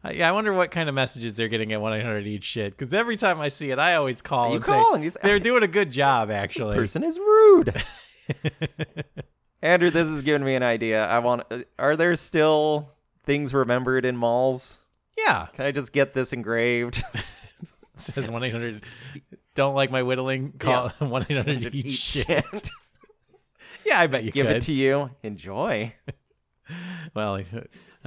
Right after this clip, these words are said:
Speaker 1: hope, I hope no one's gonna call that number. My whittling's gonna be great.
Speaker 2: Yeah.
Speaker 1: Uh, we also find out that the dad is a firefighter, which
Speaker 2: Yes.
Speaker 1: I have here. Guess what, Mark?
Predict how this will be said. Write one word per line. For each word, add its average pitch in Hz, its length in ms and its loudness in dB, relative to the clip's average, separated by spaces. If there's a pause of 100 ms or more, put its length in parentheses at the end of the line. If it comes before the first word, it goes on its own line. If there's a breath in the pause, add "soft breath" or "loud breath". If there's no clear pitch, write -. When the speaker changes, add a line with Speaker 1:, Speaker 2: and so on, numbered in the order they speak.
(120)
Speaker 1:
hope, 113 280 -4
I 117 120 0
hope 117 200 0
no 123 160 -2
one's 117 200 -4
gonna 104 160 -6
call 143 260 4
that 139 220 4
number. 98 360 -4
My 117 140 -4
whittling's 117 380 -2
gonna 113 100 -4
be 101 100 -6
great. 110 520 -2
Speaker 2:
Yeah. 98 260 -2 (840 soft breath)
Speaker 1:
Uh, 139 220 4 (240)
we 180 120 2
also 214 220 0
find 190 200 -4
out 185 120 -2
that 175 80 -12
the 175 80 -10
dad 170 300 -4
is 165 100 -8
a 170 40 -8
firefighter, 104 960 -4 (240)
which 107 120 -10
Speaker 2:
Yes. 87 200 -6
Speaker 1:
I 139 140 0
have 147 240 0
here. 151 500 -2
Guess 175 260 0
what, 220 280 2
Mark? 156 560 0